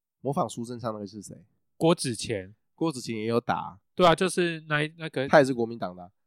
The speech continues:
Speaker 2: 哦，哦，是哦。
Speaker 1: 哎，对啊。
Speaker 2: 所以说，今天如果你有特权的话，你也会先去打。
Speaker 1: 我有特权的话，我不会先去打。
Speaker 2: 哦，你不会？
Speaker 1: 对，我，我，我没有要什么很冠-，冠冕堂皇，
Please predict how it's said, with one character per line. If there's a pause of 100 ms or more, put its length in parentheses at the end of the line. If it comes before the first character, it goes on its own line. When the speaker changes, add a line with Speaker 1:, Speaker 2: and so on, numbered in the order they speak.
(160)
Speaker 2:
哦，
哦，
是
哦。
Speaker 1:
哎，
对
啊。 (360)
Speaker 2:
所
以
说， (300)
今
天
如
果
你
有 (280)
特
权
的
话， (160)
你
也
会
先
去
打。 (340)
Speaker 1:
我
有
特
权
的
话，
我 (100)
不
会
先
去
打。 (140)
Speaker 2:
哦，
你
不
会？ (260)
Speaker 1:
对， (140)
我，
我，
我
没
有
要
什
么
很
冠-，
冠
冕
堂
皇，